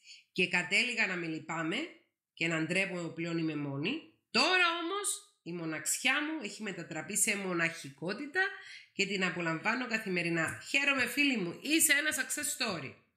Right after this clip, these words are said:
Έχω αρχίσει να βρίσκω τον εαυτό μου και να πατάω στα πόδια μου και μου αρέσει πολύ αυτή η διαδικασία. Χαίρομαι για σένα.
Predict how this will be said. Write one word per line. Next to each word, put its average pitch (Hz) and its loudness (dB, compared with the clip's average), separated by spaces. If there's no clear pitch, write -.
Έχω 262 2
αρχίσει 277 0
να 214 0
βρίσκω 220 -2
τον 220 0
εαυτό 160 -2
μου 285 2
και 190 0
να 170 -2
πατάω 185 -2
στα 156 -2
πόδια 214 0
μου 339 2
και 196 0
μου 170 0
αρέσει 185 2
πολύ 180 0
αυτή 247 -2
η - -6
διαδικασία. 196 0
Χαίρομαι 190 -2
για 131 -10
σένα. - -10